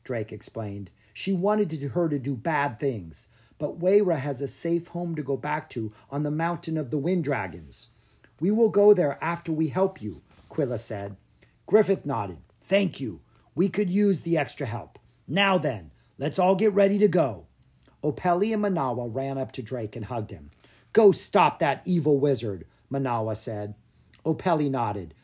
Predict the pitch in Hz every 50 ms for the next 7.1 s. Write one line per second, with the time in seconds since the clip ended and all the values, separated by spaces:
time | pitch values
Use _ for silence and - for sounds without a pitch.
0 | _ _ _ - 131 151 160 151 151 170 185 175 160 147 147 143 - 143 135 120
1 | 113 127 113 101 90 - - - _ _ _ _ _ _ _ _ _ _ - -
2 | 185 190 208 202 160 - - 170 156 156 165 165 156 123 117 127 107 - 156 156
3 | 127 104 - - _ _ _ _ _ - - 131 113 98 - 120 98 - - 101
4 | 101 98 95 95 92 - _ _ _ _ _ _ _ _ - - 175 175 180 190
5 | 202 220 - - _ _ - 170 165 165 - 170 165 160 - - 160 147 - -
6 | - - 135 120 110 - - 135 104 - 131 123 113 131 104 104 104 87 90 76
7 | 71